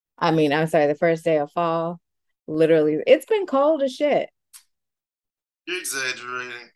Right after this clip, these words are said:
Speaker 2: It has not been cold.
Speaker 1: It's
Speaker 2: It
Speaker 1: been
Speaker 2: was,
Speaker 1: cold.
Speaker 2: it was cool for, like, two days earlier this week. Other than that, it's, it's been, it's been pretty pleasant, in my
Speaker 1: Mm.
Speaker 2: opinion.
Speaker 1: Well, no, don't get me wrong. I love fall and winter weather,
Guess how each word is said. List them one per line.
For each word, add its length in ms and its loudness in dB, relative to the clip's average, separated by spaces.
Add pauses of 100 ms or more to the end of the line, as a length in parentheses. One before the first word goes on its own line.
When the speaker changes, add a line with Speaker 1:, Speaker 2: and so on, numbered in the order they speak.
(240)
Speaker 2:
It 80 -12
has 100 0
not 240 2
been 180 -2
cold. 500 -2 (280)
Speaker 1:
It's 120 -8 (500)
Speaker 2:
It 80 0
Speaker 1:
been 160 2
Speaker 2:
was, 180 -2
Speaker 1:
cold. 380 0 (100)
Speaker 2:
it 60 -2
was 200 2
cool 320 4
for, 100 2
like, 260 2
two 180 0
days 420 -2
earlier 400 -6
this 200 -6
week. 240 -2 (240)
Other 180 -2
than 160 0
that, 220 2
it's, 240 -8
it's 100 -6
been, 480 -2
it's 120 -12
been 220 -2
pretty 280 -4
pleasant, 480 -6 (420)
in 120 -4
my 260 0
Speaker 1:
Mm. 20 -8
Speaker 2:
opinion. 440 -14 (340)
Speaker 1:
Well, 160 2
no, 280 2
don't 220 0
get 120 -2
me 80 -2
wrong. 320 -2 (120)
I 540 2 (500)
love 360 0
fall 360 -2
and 180 -6
winter 320 -8
weather, 520 -4